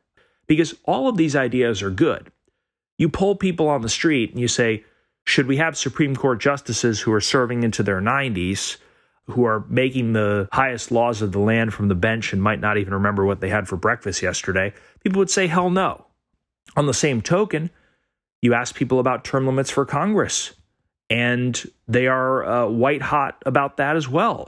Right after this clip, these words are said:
Term limits for Congress would drain the swamp. It would reduce corruption. It would give you fresh faces and ideas,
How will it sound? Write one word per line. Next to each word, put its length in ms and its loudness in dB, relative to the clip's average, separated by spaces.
Term 220 0
limits 220 -2
for 100 -6
Congress 560 -2
would 160 2
drain 300 0
the 80 -4
swamp. 500 0
It 60 0
would 180 -2
reduce 320 0
corruption. 600 0
It 460 -16
would 140 2
give 140 2
you 100 -2
fresh 320 -2
faces 400 -2
and 140 -2
ideas, 680 2